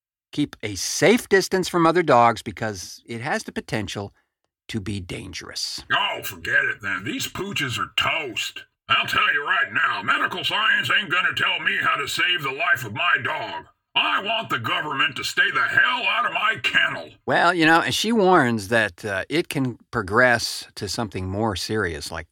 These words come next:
Speaker 1: uh, pneumonia or fever or lethargy and, uh,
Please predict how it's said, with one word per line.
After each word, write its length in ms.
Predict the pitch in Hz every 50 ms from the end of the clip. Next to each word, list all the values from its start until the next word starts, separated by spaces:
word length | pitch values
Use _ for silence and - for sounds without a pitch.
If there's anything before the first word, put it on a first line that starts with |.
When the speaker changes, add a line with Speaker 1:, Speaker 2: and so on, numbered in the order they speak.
| _ -
Speaker 1:
uh, 200 | 82 76 69 - -
pneumonia 680 | 85 92 104 101 98 98 98 98 98 95 95 95 95
or 80 | - -
fever 580 | - - 113 101 95 87 90 90 87 85 67 69
or 60 | 82
lethargy 580 | 87 87 90 - 101 90 82 80 87 90 85
and, 240 | 78 - 82 85 - 76
uh, 120 | 76